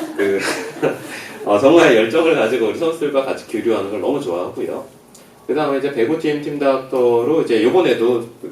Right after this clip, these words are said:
어, 발리볼 네이션리그 유월에 또 여자 대표팀을 끌고 나가는데요.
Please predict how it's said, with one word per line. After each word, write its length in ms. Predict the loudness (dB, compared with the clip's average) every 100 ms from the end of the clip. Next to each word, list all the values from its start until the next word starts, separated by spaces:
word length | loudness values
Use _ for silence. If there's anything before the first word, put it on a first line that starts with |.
| -12
어, 240 | -8 -6
발리볼 280 | -2 0 2
네이션리그 520 | 2 2 -2 -2 -2 0
유월에 440 | 2 2 2 -2
또 240 | -2 -4 -8 -8 -4
여자 300 | -2 -2 -4
대표팀을 400 | -6 -8 -8 -8
끌고 200 | -8 -8
나가는데요. 580 | -10 -12 -12 -12 -12